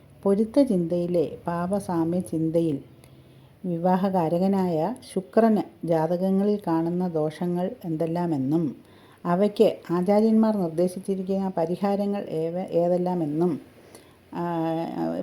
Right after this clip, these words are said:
പറഞ്ഞിരിക്കുന്നത് അവതരിപ്പിക്കുവാൻ ശ്രമിക്കുകയാണ് ഞാൻ ഇന്നിവിടെ. നമുക്കറിയാം, വിവാഹകാരകനാണല്ലോ ശുക്രൻ. ആ, ശുക്രന്, ആ, സം-, അതുപോലെ തന്നെ ലൗകിക സുഖങ്ങളുടെ എല്ലാം കാരകത്വം ശുക്രനാണുള്ളത്.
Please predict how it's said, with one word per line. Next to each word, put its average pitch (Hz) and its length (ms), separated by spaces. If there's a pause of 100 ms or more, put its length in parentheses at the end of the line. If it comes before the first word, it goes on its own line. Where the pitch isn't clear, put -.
പറഞ്ഞിരിക്കുന്നത് 165 800 (160)
അവതരിപ്പിക്കുവാൻ 180 680
ശ്രമിക്കുകയാണ് 156 960
ഞാൻ 156 220
ഇന്നിവിടെ. 151 480 (360)
നമുക്കറിയാം, 196 760 (560)
വിവാഹകാരകനാണല്ലോ 214 1200
ശുക്രൻ. 220 380 (800)
ആ, 190 100 (480)
ശുക്രന്, 185 680 (260)
ആ, 170 320
സം-, 170 560
അതുപോലെ 180 440
തന്നെ 180 320
ലൗകിക 165 400
സുഖങ്ങളുടെ 190 500
എല്ലാം 180 460
കാരകത്വം 196 560
ശുക്രനാണുള്ളത്. 202 840